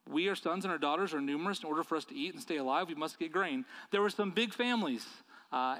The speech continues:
and they were hungry. We learn in verse three that there was a famine, there was a shortage. And the very nature of supply and demand, which was in effect way back in, in, uh, four hundred B C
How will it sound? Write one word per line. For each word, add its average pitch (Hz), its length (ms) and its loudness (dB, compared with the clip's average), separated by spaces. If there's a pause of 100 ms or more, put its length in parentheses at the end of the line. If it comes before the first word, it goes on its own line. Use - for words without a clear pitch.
and 160 360 -2
they 165 200 2
were 208 160 4
hungry. 175 600 0 (560)
We 170 100 4
learn 196 180 4
in 196 40 0
verse 196 220 4
three 233 240 0
that 190 100 4
there 185 120 4
was 196 160 2
a 180 40 0
famine, 214 520 0
there 165 100 2
was 190 140 2
a 196 60 -2
shortage. 185 500 2
And 165 100 -4
the 170 80 2
very 208 240 2
nature 214 300 2
of 185 80 -2
supply 202 380 2
and 202 100 -2
demand, 196 300 0
which 202 100 -4
was 165 160 -2
in 185 100 2
effect 202 380 0 (260)
way 175 260 4
back 202 300 4
in, 156 220 -4 (180)
in, 143 240 0
uh, 135 160 -2 (140)
four 208 260 4
hundred 208 420 0
B 196 200 2
C 214 480 0